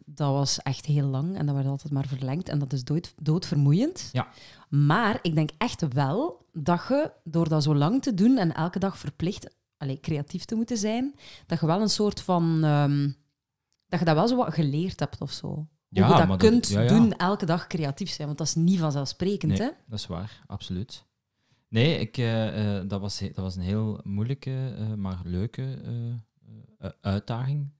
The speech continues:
Speaker 2: zeg maar, voor mij ook. Om zo on the spot per dag iets te bedenken. Normale dingen, allee, reality of niet, eh, wat je op tv ziet, dat is allemaal uitgeschreven, hè, mensen?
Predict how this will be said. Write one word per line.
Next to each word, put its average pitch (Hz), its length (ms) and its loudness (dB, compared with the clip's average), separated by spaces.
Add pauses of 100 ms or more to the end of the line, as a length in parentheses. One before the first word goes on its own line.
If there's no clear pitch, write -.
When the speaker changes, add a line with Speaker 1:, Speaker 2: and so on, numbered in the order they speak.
Speaker 2:
zeg 123 160 -12
maar, 135 180 -12
voor 110 140 -10
mij 98 180 -4
ook. - 240 -12 (680)
Om 98 120 -8
zo 87 80 -4
on 95 140 -2
the 95 60 -2
spot - 360 -8
per 92 140 -10
dag 92 300 -8
iets - 180 -14
te - 100 -12
bedenken. 82 560 -8
Normale 95 540 -2
dingen, 95 400 -4 (680)
allee, 180 300 -6 (920)
reality 95 540 -4
of 85 160 -8
niet, 98 320 -2
eh, 82 380 -6
wat 85 180 -10
je 85 120 -6
op 85 120 -10
tv 90 300 -4
ziet, 110 300 -8 (200)
dat 92 120 -6
is 98 60 0
allemaal 95 380 2
uitgeschreven, 85 640 -4
hè, 92 60 0
mensen? 131 440 -4